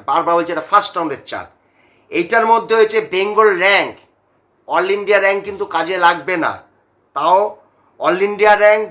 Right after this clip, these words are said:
বেঙ্গল র‍্যাঙ্ক নম্বর। তাহলে যেটা সবুজ রয়েছে, আঠেরোশো নব্বই ফার্স্ট রাউন্ডের কাট অফ ছিল, তার নম্বর ছয়শো ছত্রিশ লাস্ট ইয়ারে, এ, পাঁচশো ছত্রিশ, আর ঊনচল্লিশ হাজার পাঁচশো বাইশ।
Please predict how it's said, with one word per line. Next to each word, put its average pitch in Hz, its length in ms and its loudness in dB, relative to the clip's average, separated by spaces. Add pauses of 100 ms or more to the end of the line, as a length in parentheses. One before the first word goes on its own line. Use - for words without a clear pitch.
বেঙ্গল 202 400 0
র‍্যাঙ্ক 202 300 0
নম্বর। 190 360 0 (800)
তাহলে 135 380 -8 (460)
যেটা 160 240 -2
সবুজ 196 600 -4
রয়েছে, 214 520 0 (280)
আঠেরোশো 208 640 -6
নব্বই 180 560 -4 (120)
ফার্স্ট - 400 -4
রাউন্ডের 185 460 -6 (640)
কাট 156 200 -2
অফ 190 200 0
ছিল, 185 400 -4
তার 160 220 0
নম্বর 170 460 -2 (100)
ছয়শো 170 420 -6
ছত্রিশ 175 720 -12
লাস্ট 160 380 -2
ইয়ারে, 139 380 -2 (680)
এ, 127 300 -10
পাঁচশো 156 400 -2
ছত্রিশ, 196 840 -6 (260)
আর 117 200 -10
ঊনচল্লিশ 196 540 -2
হাজার 190 240 -2
পাঁচশো 170 420 0
বাইশ। 185 600 0